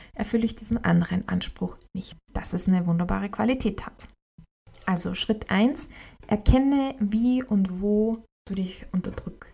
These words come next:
setzt. In welchen Situationen, in welchen Kontexten, zu welcher Tageszeit oder an welchen Tagen, eben Wochenende oder eher unter der Woche.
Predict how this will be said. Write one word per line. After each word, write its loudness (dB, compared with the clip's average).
setzt. -6
In -2
welchen 2
Situationen, 0
in -6
welchen 0
Kontexten, -4
zu 2
welcher 0
Tageszeit 2
oder -2
an -2
welchen 0
Tagen, -2
eben -2
Wochenende -4
oder -4
eher -4
unter -2
der -8
Woche. -10